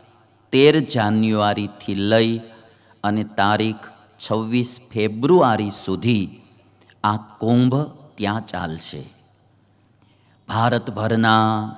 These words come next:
સાધુ સંતો ત્યાં આવી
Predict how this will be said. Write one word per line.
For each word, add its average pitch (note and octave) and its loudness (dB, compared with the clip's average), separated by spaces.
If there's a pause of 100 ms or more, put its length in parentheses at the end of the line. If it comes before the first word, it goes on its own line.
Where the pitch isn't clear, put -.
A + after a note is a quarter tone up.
(180)
સાધુ G#2 -2
સંતો G#2+ -2 (400)
ત્યાં G#2+ 0
આવી G#2 -6